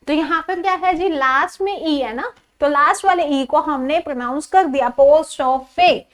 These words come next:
ए की साउंड दे दी मैंने, but यहाँ पर मैंने ई, इस ई की साउंड दी ही नहीं, क्योंकि किसी भी वर्ड के लास्ट में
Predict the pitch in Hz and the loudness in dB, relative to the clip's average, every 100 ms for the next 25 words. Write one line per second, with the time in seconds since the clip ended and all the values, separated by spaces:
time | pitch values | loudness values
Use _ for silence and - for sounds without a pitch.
0 | _ - - 277 311 359 359 330 339 269 | _ -20 -4 0 0 0 -4 -4 -4 0
1 | 302 254 247 214 202 202 - _ - - | 0 0 -2 -6 -10 -12 -18 _ -20 0
2 | 262 262 285 277 294 392 440 440 359 339 | 2 2 4 4 2 2 2 0 0 2
3 | 349 359 359 - 349 415 392 349 311 294 | 4 2 -2 -6 2 2 2 -2 -2 -2
4 | 320 302 269 262 349 415 415 359 294 277 | -2 0 0 2 6 6 6 2 2 -2
5 | 277 359 453 _ _ _ 320 339 339 339 | -4 -4 -6 _ _ _ -4 0 -2 -2
6 | 320 359 440 427 311 - 415 427 349 311 | -2 0 0 -2 -8 -4 -2 0 0 -2
7 | 262 294 262 247 294 - 392 | -4 -6 -4 -2 -2 -4 -10